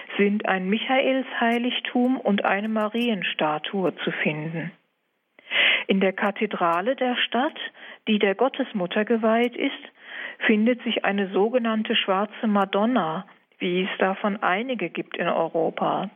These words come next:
Zum Beispiel in Częstochow ist eine sehr berühmte. Aus ältester Zeit, dem dritten und vierten Jahrhundert, als diese Gegend christianisiert wurde, wird eine Marienerscheinung überliefert,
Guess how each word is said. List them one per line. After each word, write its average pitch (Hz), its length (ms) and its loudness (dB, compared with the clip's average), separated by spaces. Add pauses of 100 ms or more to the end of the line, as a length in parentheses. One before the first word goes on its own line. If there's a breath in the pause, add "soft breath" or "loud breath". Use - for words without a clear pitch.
(100)
Zum 185 200 2
Beispiel 165 400 0
in 180 120 -2
Częstochow 180 840 -2
ist 190 160 -8
eine 165 300 -4
sehr 170 160 6
berühmte. 170 720 -2 (1000 loud breath)
Aus 220 220 2
ältester 294 600 -2 (120)
Zeit, 226 380 0 (140)
dem 185 180 0
dritten 233 400 0
und 202 220 0
vierten 269 420 0
Jahrhundert, 185 800 2
als 190 160 0 (120)
diese 208 260 0
Gegend 180 460 0
christianisiert 202 1160 2
wurde, 160 420 4 (680 loud breath)
wird 226 200 2
eine 233 220 0
Marienerscheinung 220 1160 2
überliefert, 247 840 2